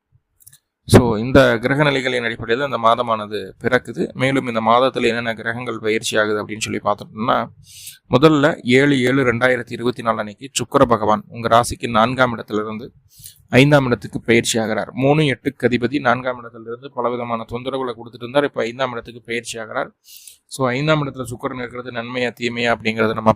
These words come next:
பார்க்க போறோம். கூடவே பனிரெண்டு ஏழு ரெண்டாயிரத்தி இருபத்தி நாலு அன்னைக்கு செவ்வாய் அப்படின்னு சொல்லக்கூடிய கிரகம் உங்க ராசிக்கு இரண்டாம் அதிபதி, ஒன்பதாம் அதிபதி, ராசிக்கு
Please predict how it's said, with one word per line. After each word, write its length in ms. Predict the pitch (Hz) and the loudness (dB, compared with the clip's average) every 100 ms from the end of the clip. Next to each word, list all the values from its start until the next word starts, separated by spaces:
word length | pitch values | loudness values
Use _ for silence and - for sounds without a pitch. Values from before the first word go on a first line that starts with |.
| 107 | 4
பார்க்க 260 | 110 - | 4 4
போறோம். 220 | 107 143 - _ _ - - _ - | 6 4 2 _ _ -16 -16 _ 8
கூடவே 300 | 143 143 151 120 131 _ _ _ - - | 8 8 6 2 -2 _ _ _ -8 4
பனிரெண்டு 440 | 123 147 151 151 175 - - _ _ 113 | 6 8 6 6 6 4 -6 _ _ 6
ஏழு 320 | 123 135 151 135 | 8 8 6 4
ரெண்டாயிரத்தி 420 | 120 127 123 127 | 6 6 6 4
இருபத்தி 240 | 117 123 117 | 4 2 4
நாலு 120 | 113 | 2
அன்னைக்கு 220 | 110 113 131 | 2 -4 2
செவ்வாய் 380 | 120 117 139 135 | 4 6 6 6
அப்படின்னு 260 | 113 117 117 | 2 4 4
சொல்லக்கூடிய 340 | 110 107 104 107 | 4 0 -2 -4
கிரகம் 240 | 110 127 | -4 -6
உங்க 100 | 113 104 | -2 -2
ராசிக்கு 400 | 113 113 - 175 202 _ - 117 | -2 -6 -16 -16 -16 _ -10 -2
இரண்டாம் 340 | 120 131 127 | 2 4 4
அதிபதி, 320 | 110 107 110 165 - 117 | 2 -2 -6 -8 -6 -4
ஒன்பதாம் 360 | 117 123 120 107 | 0 4 4 2
அதிபதி, 300 | 107 110 147 196 - - - - | -6 -8 -8 -12 -16 -20 -18 2
ராசிக்கு 320 | 120 131 139 | 4 4 2